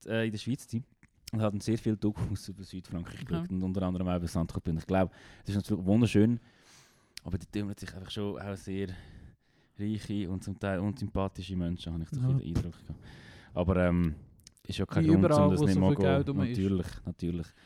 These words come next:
Speaker 1: Ähm,
Speaker 2: Ja, wir
Speaker 1: ja.
Speaker 2: sind einmal im Mai oder so dort gewesen und es ist auch recht schön gewesen und vor allem sieht es wirklich aus wie der Louis de Funès Filme.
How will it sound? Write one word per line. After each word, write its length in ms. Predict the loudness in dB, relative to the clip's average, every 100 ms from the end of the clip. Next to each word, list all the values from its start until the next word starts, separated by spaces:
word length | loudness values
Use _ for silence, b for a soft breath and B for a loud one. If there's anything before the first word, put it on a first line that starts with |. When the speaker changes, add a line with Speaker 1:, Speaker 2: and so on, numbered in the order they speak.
| b b b 0
Speaker 1:
Ähm, 360 | 0 2 -2 B B B -4
Speaker 2:
Ja, 60 |
wir 60 | 6
Speaker 1:
ja. 60 | 6
Speaker 2:
sind 80 | 6
einmal 180 | 4 0
im 80 | 2
Mai 260 | 2 2
oder 120 | 0
so 120 | -2 -4
dort 300 | -4 -6 -14
gewesen 300 | -4 -2 0
und 140 | -2
es 80 | -2
ist 160 | 0 2
auch 120 | 2
recht 200 | 0 0
schön 160 | -2 0
gewesen 160 | -2 0
und 60 |
vor 100 | 2
allem 120 | 0
sieht 200 | 0 -4
es 60 | -2
wirklich 180 | -4 -2
aus 200 | -2 -2
wie 120 | -4
der 120 | -2
Louis 160 | -2 -2
de 100 | -4
Funès 260 | -4 -4
Filme. 480 | -4 -2 -2 -2 -2